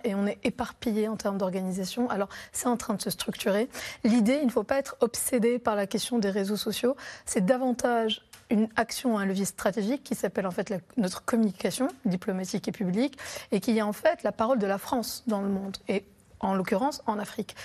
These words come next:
Et à partir de là, elle se décline ou pas. Euh,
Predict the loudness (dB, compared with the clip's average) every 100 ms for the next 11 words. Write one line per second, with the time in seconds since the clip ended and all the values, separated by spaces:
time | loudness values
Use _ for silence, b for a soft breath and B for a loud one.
0 | B B -4 -2 -2 0 2 2 0 -2
1 | -2 0 2 2 2 2 0 0 -6 _
2 | _ -2 0 -2 -4 B B B B -8
3 | 0 4 4